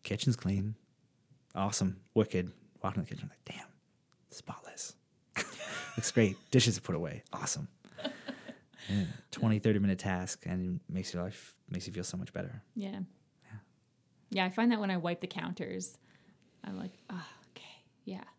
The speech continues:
Speaker 2: we're okay."
Speaker 1: Yeah. <laughs> Just the wiping the counters, amazing.
Speaker 2: Yeah.
Speaker 1: People have all these weird things with their homes. It's like, "Love a clean kitchen."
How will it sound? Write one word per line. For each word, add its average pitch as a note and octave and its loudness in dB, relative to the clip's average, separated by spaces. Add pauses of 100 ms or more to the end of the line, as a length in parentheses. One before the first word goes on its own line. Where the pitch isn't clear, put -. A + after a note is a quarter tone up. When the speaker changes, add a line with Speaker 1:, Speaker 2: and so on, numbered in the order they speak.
(520)
Speaker 2:
we're - -6
okay." - -14 (240)
Speaker 1:
Yeah. G2 -6 (360)
<laughs> - 6 (540)
Just - -4
the D#2+ 0
wiping F#2+ -2
the G#2+ -2
counters, A2 0
amazing. F2+ -2 (120)
Speaker 2:
Yeah. F#3+ -4 (480)
Speaker 1:
People G2 0
have F#2+ -2
all F2 0
these F#2 -2
weird F2+ -2
things F2+ -2
with F2 -4
their F2 -2
homes. F#2 -4
It's - -8
like, - -12 (400)
"Love G#2 0
a F#2 -4
clean - -12
kitchen." - -14